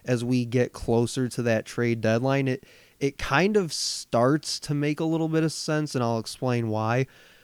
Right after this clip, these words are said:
Um, Diggs was fifty-eighth among safeties who had played at least half their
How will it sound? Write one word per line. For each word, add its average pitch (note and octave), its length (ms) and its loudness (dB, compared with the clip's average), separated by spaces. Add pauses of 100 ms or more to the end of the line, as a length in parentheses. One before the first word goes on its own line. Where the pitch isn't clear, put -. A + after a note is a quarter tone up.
(320)
Um, A#2+ 420 -2
Diggs D3 500 6
was B2+ 440 4
fifty-eighth C#3 880 0 (460)
among C3 360 4
safeties B2+ 560 0
who C#3 100 0
had B2 100 2
played B2+ 240 2
at B2+ 120 0
least B2 240 -2
half A#2 340 0
their A#2+ 440 2